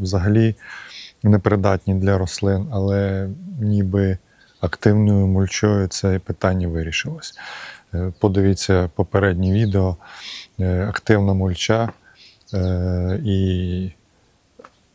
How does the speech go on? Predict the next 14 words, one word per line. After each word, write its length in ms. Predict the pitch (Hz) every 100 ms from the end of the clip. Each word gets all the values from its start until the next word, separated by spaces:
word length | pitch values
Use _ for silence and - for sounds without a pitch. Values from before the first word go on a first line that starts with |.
| _
сто 240 | - - 98
процентів 580 | 92 90 104 95 - 92
врожай, 540 | 92 90 101 101 98
нуль 200 | 101 95
процентів 640 | - 85 - 92 85 90
добрива. 500 | 87 87 85 87 92 - - - - - _ -
Там 360 | 95 92 95 -
я 220 | 92 95 92 - -
про 120 | 101 95
це 180 | -
все 340 | 95 - 101 85 - - - -
описував 580 | 92 - 92 - 90 90
більш 220 | 92 87
детально. 580 | 95 - - 76 73